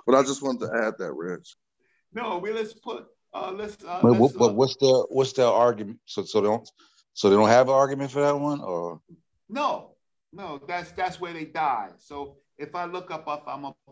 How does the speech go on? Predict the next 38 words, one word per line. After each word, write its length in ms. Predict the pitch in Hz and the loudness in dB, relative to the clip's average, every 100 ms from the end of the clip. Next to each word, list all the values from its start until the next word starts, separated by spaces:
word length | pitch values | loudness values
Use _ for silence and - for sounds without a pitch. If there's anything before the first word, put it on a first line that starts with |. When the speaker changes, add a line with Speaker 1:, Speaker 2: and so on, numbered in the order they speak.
| _ | _
Speaker 2:
pull 200 | 165 156 | -14 -12
up 140 | - | -12
Ned 180 | 139 131 | -14 -12
and 140 | 123 143 | -12 -12
Neb's 360 | 156 139 - _ | -12 -14 -18 _
paper 480 | 127 117 113 117 _ _ _ _ _ | -18 -18 -18 -20 _ _ _ _ _
'cause 200 | 135 127 | -20 -18
Ned 160 | 127 120 | -16 -16
and 120 | 117 | -16
Neb 300 | 120 110 _ | -16 -16 _
does 200 | 117 113 | -16 -16
a 60 | 110 | -20
good 280 | 117 110 - | -20 -20 -18
job, 440 | 117 110 113 120 | -10 -8 -8 -12
and 300 | 113 107 104 104 _ _ _ - | -18 -18 -20 _ _ _ _ -12
I 100 | 151 | -10
don't 160 | 165 | -10
know 180 | 143 131 - | -12 -14 -14
why 220 | 127 113 | -12 -12
people 300 | 113 139 _ - | -14 -20 _ -18
give 160 | 127 | -16
Netanyahu 500 | 123 117 110 120 117 | -14 -16 -16 -16 -18
such 260 | - 113 104 | -18 -20 -20
a 60 | |
hard 360 | 104 117 110 107 | -18 -16 -16 -18
time. 500 | - 143 120 110 - - | -10 -8 -8 -12 -18 -20
Netanyahu 580 | 135 127 120 127 120 120 | -18 -16 -16 -16 -14 -16
is 240 | 110 _ _ _ 127 | -18 _ _ _ _
usually 400 | 135 131 120 107 - | -18 -16 -16 -16 -16
very 300 | 143 123 117 | -14 -14 -16
precise. 840 | 107 123 - 151 143 139 - _ _ | -20 -20 -20 -14 -12 -14 -20 _ _
<laughs> 80 | - _ _ _ _ _ _ - | -20 _ _ _ _ _ _ -12
Uh, 380 | 113 110 107 92 87 - _ _ _ _ _ _ _ | -10 -8 -10 -14 -20 -20 _ _ _ _ _ _ _
uh, 260 | 120 107 92 _ _ _ | -14 -14 -16 _ _ _
um, 240 | 120 113 - | -14 -14 -12
is, 240 | 151 123 | -12 -12
is 220 | - 165 135 | -14 -16 -8
not 240 | 165 151 | -6 -6